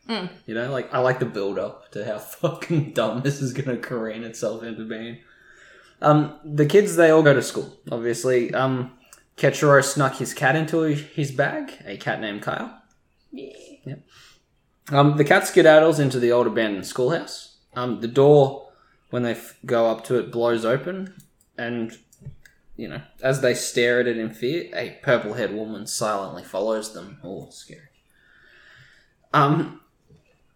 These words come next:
Speaker 2: another strangeness beat is the brother and sister running into the schoolhouse. Yeah. Um, the sister saying, "Monsters only get evil people like Republicans, and we're not, uh, old enough to vote."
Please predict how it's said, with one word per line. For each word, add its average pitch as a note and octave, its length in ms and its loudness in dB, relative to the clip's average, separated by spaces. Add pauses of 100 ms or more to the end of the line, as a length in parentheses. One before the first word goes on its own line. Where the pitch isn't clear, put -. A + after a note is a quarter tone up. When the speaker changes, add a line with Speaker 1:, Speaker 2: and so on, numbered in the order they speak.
(400)
Speaker 2:
another E3+ 320 6
strangeness C#3 680 2
beat A#2 480 0
is B2 400 -4
the A2+ 80 -2
brother A#2+ 360 2
and A#2+ 100 -2
sister A#2+ 300 -4
running A2 300 -2
into A2+ 220 -6
the A#2+ 80 -10
schoolhouse. C3+ 640 -8 (600)
Yeah. A#2+ 240 -8 (600)
Um, C3 600 2
the A#2+ 280 -2
sister A#2+ 340 -6
saying, A#2+ 460 -2
"Monsters C3 460 -2
only B2+ 220 2
get B2+ 280 2
evil B2 320 0
people A#2 380 -2
like G#2+ 260 -4
Republicans, A2 720 -4
and G2 120 -6
we're A2 120 0
not, A2 240 -2
uh, G#2+ 220 -4
old G#2+ 220 -4
enough A2 260 -6
to G#2 80 -10
vote." G2 420 -2